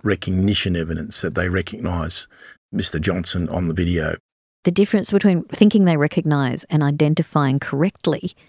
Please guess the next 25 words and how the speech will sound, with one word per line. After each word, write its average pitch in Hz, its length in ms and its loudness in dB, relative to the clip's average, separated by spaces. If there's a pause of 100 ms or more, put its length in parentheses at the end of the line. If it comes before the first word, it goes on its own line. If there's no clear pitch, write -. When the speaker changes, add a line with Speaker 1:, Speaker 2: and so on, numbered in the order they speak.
(480)
Speaker 2:
there 156 120 2
seems 165 320 0
to 160 100 -2
be 147 160 2
a 139 60 0
very 156 460 2
big 139 360 0 (200)
gap - 320 -2 (240)
between 135 320 -2
the 151 40 -2
two, 151 280 -6 (340)
just - 240 2
as 156 100 2
a 151 40 4
layperson. 135 640 -2 (520)
Speaker 1:
Yes, 127 460 0
and 104 360 0
there's 117 220 2
a - 60 -4
couple - 260 -4
of 95 220 -4
distinctions. 101 640 -4
I 117 60 -2
mean, 101 380 -2 (240)
in 120 460 2